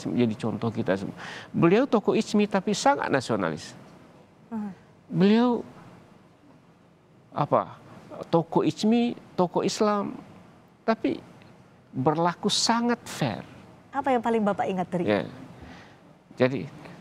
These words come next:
Speaker 1: apa, orang-orang kepercayaan bukan saja orang-orang,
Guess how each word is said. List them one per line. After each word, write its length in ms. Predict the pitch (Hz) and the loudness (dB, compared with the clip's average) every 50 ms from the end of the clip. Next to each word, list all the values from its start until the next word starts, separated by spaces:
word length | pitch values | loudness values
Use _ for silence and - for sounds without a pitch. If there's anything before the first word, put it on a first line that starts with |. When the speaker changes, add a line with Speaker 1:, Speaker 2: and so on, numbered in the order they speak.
| - - - - | -20 -20 -20 -8
Speaker 1:
apa, 480 | - - 135 143 - 113 101 85 73 - 127 - - - - - | -2 0 2 2 4 2 2 2 0 -2 -8 -14 -16 -18 -12 -2
orang-orang 480 | - 185 196 202 214 196 190 190 190 180 | 2 4 4 4 4 2 2 2 2 0
kepercayaan 480 | 190 165 160 - 175 160 175 208 370 427 392 | 0 0 2 0 2 2 2 0 0 0 0
bukan 240 | 330 - - 131 - | 0 2 0 0 0
saja 240 | - 104 90 98 92 | -2 -2 0 0 -2
orang-orang, 400 | 92 92 92 90 92 87 85 | -2 -2 -2 -2 -2 -2 -4